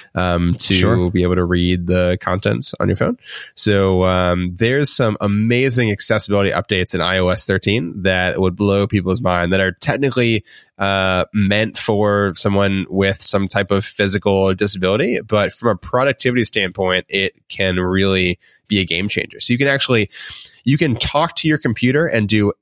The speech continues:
Speaker 1: anything on your computer just by talking to it now. Same with your phone.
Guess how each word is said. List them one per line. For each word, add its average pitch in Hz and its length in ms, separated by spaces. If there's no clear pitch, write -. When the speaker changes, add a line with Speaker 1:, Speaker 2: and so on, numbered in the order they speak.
Speaker 1:
anything 123 520
on 101 80
your 98 80
computer 107 480
just 101 180
by 92 120
talking 95 340
to 85 140
it 69 100
now. - 220
Same 113 240
with 113 120
your 104 120
phone. - 320